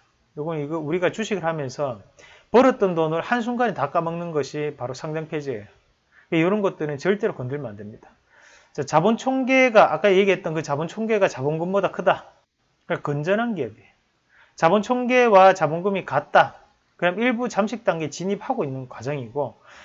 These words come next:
자본 창-, 총계가 영보다 밑으로 내려간다. 그럼 완전 자본 잠식입니다. 자본금은 뭡니까? 말 그대로 기업이라는 입장에서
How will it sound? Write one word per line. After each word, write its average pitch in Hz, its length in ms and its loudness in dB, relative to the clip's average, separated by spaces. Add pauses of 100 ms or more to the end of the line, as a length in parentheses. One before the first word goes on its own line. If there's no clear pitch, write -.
(160)
자본 160 300 0
창-, 240 380 0
총계가 240 520 2
영보다 247 840 2
밑으로 185 380 -4
내려간다. 147 380 -2
그럼 160 220 -6
완전 147 340 -4
자본 170 240 0
잠식입니다. 139 600 -6 (480)
자본금은 233 560 2
뭡니까? 131 560 -6
말 160 180 2
그대로 208 500 2 (500)
기업이라는 196 720 6
입장에서 160 760 -2